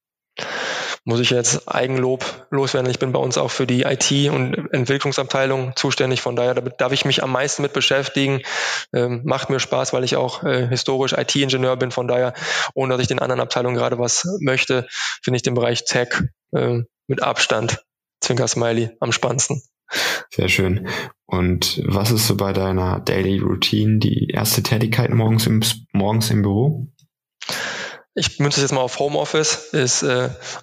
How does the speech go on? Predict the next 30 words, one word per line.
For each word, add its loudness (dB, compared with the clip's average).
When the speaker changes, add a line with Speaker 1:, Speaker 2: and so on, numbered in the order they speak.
Speaker 1:
Outlook, -2
Teams 2
starten 0
und, 0
äh, 2
Jira 0
Board -2
mittlerweile -2
gucken, 0
was 0
so, 0
was, 0
was 0
so 0
los 0
ist. 0
Und, 0
ähm, 0
ja, 0
auch -2
Umsatzzahlen 0
ist 0
auch -2
immer 0
so 0
das, 0
also 0
Google -2
Data 0
Studio 0